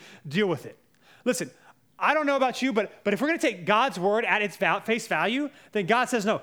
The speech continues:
you can break free from what has held you back." Now, it does not mean it will be easy. It does not mean it will always be a struggle for you, but it does not have to rule and reign over you the way that it does today. You don't have to do the things you used to do because in Christ, you are not the person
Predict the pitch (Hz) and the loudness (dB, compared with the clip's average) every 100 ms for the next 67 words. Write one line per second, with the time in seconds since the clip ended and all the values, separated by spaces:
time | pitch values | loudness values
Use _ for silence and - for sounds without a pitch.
0 | - - 156 277 - 269 262 202 226 220 | -8 -6 -2 -2 -2 -2 0 0 -2 -4
1 | 240 196 165 190 190 185 175 185 151 165 | -4 -2 -2 -2 0 0 0 -2 -2 -2
2 | 127 - 220 - - - 185 254 208 254 | -4 -2 -2 -2 -8 -8 -2 0 0 0
3 | 247 247 226 202 196 214 254 359 302 - | 0 0 0 0 0 0 0 -2 -4 -12
4 | - - 233 277 269 226 240 233 220 190 | -10 0 0 2 0 0 0 0 -2 0
5 | 208 254 247 247 233 180 - 254 240 214 | 0 0 -2 -2 -2 -2 -2 0 0 -2
6 | - 277 302 156 196 262 - - 233 240 | 0 0 0 0 -2 -4 -10 -4 0 0
7 | 165 233 294 294 302 226 254 - 233 175 | 2 2 2 0 0 2 0 0 -4 0
8 | 254 262 240 190 240 285 240 226 202 196 | 2 2 0 0 0 2 0 0 0 -2
9 | 190 165 226 220 226 175 185 170 170 151 | 0 0 0 0 -2 0 2 2 0 -4
10 | - - - - 180 185 117 - _ - | -10 -16 -20 -6 -2 -2 -2 -12 _ -20
11 | - 135 220 196 - 247 277 285 294 269 | -18 -4 -2 -2 0 0 2 0 0 -2
12 | 240 214 220 226 180 190 196 - 170 147 | -2 -2 -2 -2 -4 -4 -4 -6 -4 -2
13 | 170 175 208 208 - 269 208 - 240 226 | -2 0 -2 -2 -2 0 0 -2 -2 0
14 | 214 262 247 - 302 - 175 196 | 0 0 -2 -2 -2 -2 -4 -4